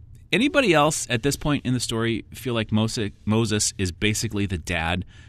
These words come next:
and Israelites are his kids right now? Right? What do you say? "Don't touch that." The child touches it.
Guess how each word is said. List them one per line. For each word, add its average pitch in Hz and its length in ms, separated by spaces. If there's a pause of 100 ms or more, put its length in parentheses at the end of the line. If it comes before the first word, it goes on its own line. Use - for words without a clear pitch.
(100)
and 101 200
Israelites 104 720 (160)
are 85 120
his 85 180
kids 92 480
right 104 180
now? 120 300 (680)
Right? 131 260 (340)
What 127 140
do 156 60
you 151 80
say? 98 400
"Don't 127 240
touch - 260
that." 85 240 (160)
The - 80
child 90 300
touches 82 340
it. - 100